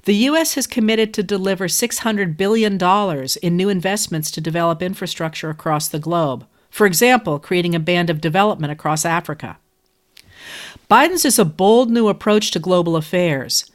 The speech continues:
based on national rights to self-determination and working finally to bring an end to colonialism. The fight over U S aid to Ukraine, Israel, Taiwan,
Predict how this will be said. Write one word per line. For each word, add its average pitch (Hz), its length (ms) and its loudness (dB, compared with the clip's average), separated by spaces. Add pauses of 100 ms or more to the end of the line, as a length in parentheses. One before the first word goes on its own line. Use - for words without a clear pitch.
(320)
based 240 320 4
on 202 200 4
national 220 460 0
rights 226 280 0
to - 100 -8
self-determination 185 1400 -4
and 185 160 0
working 190 340 -2
finally 214 600 0
to 160 140 -6
bring 175 220 -2
an 170 100 -4
end 180 300 -2
to 160 80 -4
colonialism. 156 880 -2 (1400)
The 196 80 0
fight 277 500 2
over 220 240 4
U 208 340 2
S 302 320 0
aid 175 360 2
to 180 60 -4
Ukraine, 202 760 0 (400)
Israel, 190 720 2 (320)
Taiwan, 170 800 2